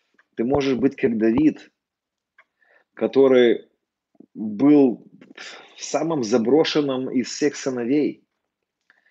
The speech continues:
Иисея, отца его, которого даже не позвали на инаугурацию. Ты можешь быть в самой, в самом дальней части мира.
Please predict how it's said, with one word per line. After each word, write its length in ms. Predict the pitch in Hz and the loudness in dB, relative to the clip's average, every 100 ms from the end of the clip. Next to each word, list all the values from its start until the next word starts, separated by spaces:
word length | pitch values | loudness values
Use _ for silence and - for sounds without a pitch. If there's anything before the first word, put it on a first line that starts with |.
| _ _ - | _ _ -4
Иисея, 760 | 120 110 - 165 - 98 82 _ _ _ _ _ | -2 -2 -2 2 2 0 -6 _ _ _ _ _
отца 420 | 101 98 - 160 | -12 -8 -2 0
его, 360 | 143 90 78 _ _ _ _ _ _ _ _ _ _ _ _ _ _ _ _ - | 0 -4 -8 _ _ _ _ _ _ _ _ _ _ _ _ _ _ _ _ -8
которого 520 | 120 143 156 156 151 | -2 2 6 6 4
даже 260 | 143 135 151 | 2 0 0
не 100 | 147 | 0
позвали 480 | 143 127 139 165 | 0 0 0 0
на 200 | 143 139 | 0 -2
инаугурацию. 840 | 135 131 113 123 143 - 95 65 _ _ _ _ _ _ _ _ _ _ _ _ _ _ _ _ | -2 -2 0 0 -2 -6 -16 -16 _ _ _ _ _ _ _ _ _ _ _ _ _ _ _ _
Ты 100 | 113 | -6
можешь 300 | 127 151 143 | -2 0 0
быть 220 | 143 143 | 2 0
в 40 | - | 0
самой, 520 | 160 170 160 160 147 | -2 -2 -2 -4 -4
в 80 | - | -6
самом 500 | 160 175 160 165 117 | -4 -2 -2 -2 2
дальней 420 | 147 160 160 156 | 2 2 -4 -4
части 400 | - 156 - 151 | -2 -2 -2 -8
мира. 460 | 135 151 135 - | -4 -2 -2 -4